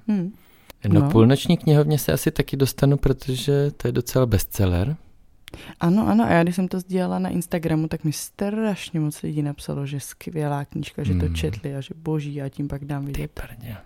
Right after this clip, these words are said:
Speaker 2: no.
Speaker 1: jak se mi líbila. Vlastně žádná negativní recenze mi snad ani nepřišla.
Speaker 2: Mhm.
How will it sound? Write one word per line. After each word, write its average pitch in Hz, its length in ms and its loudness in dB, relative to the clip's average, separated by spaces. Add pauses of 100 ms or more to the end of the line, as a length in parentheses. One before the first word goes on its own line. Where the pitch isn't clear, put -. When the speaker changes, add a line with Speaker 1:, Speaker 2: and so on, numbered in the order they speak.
(100)
Speaker 2:
no. 92 220 -4 (120)
Speaker 1:
jak - 120 -6
se - 140 -10
mi 151 120 -2
líbila. 147 320 -6
Vlastně 185 280 2
žádná 180 380 2
negativní 180 560 -4
recenze 170 440 -8
mi 170 100 -6
snad 170 280 -10
ani 170 180 -6
nepřišla. 165 560 -10 (600)
Speaker 2:
Mhm. 87 260 -6